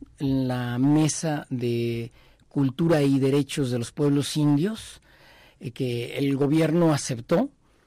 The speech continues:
a finales de cuentas se retractó y no se aprobaron estos acuerdos. Eh, esto vino, me parece a mí, a fastidiar la posibilidad de reivindicaciones reales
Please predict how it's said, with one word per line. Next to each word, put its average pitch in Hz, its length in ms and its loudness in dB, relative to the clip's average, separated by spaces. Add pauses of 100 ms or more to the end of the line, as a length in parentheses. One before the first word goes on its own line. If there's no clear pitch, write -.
(260)
a 131 280 -8
finales 165 880 -2
de 160 100 0
cuentas 160 680 -2
se 175 200 -2
retractó 165 720 -2 (380)
y 180 80 2
no 175 180 6
se 160 120 0
aprobaron 127 540 0 (480)
estos 135 360 -4
acuerdos. 104 720 -12 (160)
Eh, - 280 -12
esto 175 360 0
vino, 156 600 2
me 135 180 0
parece 135 420 -4
a 127 40 -2
mí, 135 320 -2 (220)
a 139 100 -8
fastidiar 147 800 -4 (460)
la 135 260 0
posibilidad 139 880 -2 (380)
de 120 600 -4 (300)
reivindicaciones 147 1300 0
reales 151 640 -4